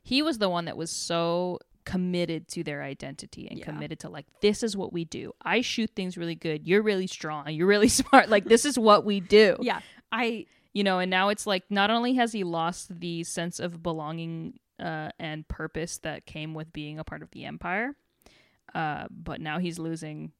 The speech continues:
Speaker 1: presumably, his ability to, to do what he does.
Speaker 2: Yeah.
Speaker 1: Like, he's losing his value, right? Like, I think he
Speaker 2: Yeah.
Speaker 1: might still see it that
Speaker 2: I,
Speaker 1: way.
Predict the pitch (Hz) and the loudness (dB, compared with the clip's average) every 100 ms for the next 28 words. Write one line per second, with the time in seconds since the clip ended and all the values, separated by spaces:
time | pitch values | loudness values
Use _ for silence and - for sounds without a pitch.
0 | _ _ _ - 170 180 185 170 170 165 | _ _ _ -10 -6 -4 -4 -6 -8 -10
1 | 160 165 165 165 - - 165 160 156 _ | -10 -10 -10 -12 -8 -4 -2 -4 -8 _
2 | _ _ - 160 156 - - 165 170 160 | _ _ -20 -20 -20 -14 -8 -2 -2 -2
3 | 156 165 156 156 - 180 190 151 - 175 | -8 -6 -4 -4 -6 -8 -8 -10 -8 -6
4 | 196 214 220 226 175 165 165 185 170 160 | 0 2 4 2 0 0 2 0 -2 -8
5 | 175 160 160 165 165 175 185 208 180 175 | -6 -6 -6 -6 -6 -6 -4 -2 -2 -4
6 | - 170 - 165 165 254 277 320 330 - | -4 -6 -6 -6 -4 -2 -2 -2 -6 -8
7 | 196 | -10